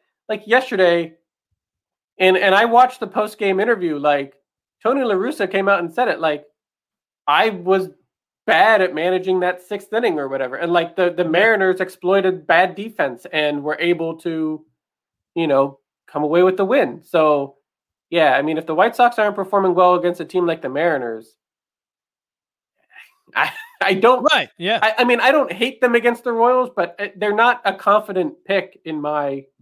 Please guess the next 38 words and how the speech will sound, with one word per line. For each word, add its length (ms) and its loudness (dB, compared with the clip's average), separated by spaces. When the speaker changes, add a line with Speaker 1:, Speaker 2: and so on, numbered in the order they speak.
Speaker 1:
in 120 -6
my 400 2
work 280 -6
through 380 -6
of 260 -2
what 140 0
I 100 2
see 220 -8
on 120 -2
the 60 -10
table. 420 -10
Speaker 2:
So 500 -4
we 220 -4
have 300 -2
the 80 -12
Brewers 720 -6
and 480 -4
Cardinals, 760 -8
and 160 -12
this 180 -10
is 140 -12
a, 180 -10
a 120 -10
tough 300 -10
one 120 -8
for 100 -20
me. 140 -10
This 240 -2
one 200 0
is 160 -8
Speaker 1:
Mm-hmm. 120 -12
Speaker 2:
trending 460 -4
way 420 0
in 80 -2
the 80 -6
direction 580 -4
of 220 -4
Milwaukee, 760 -4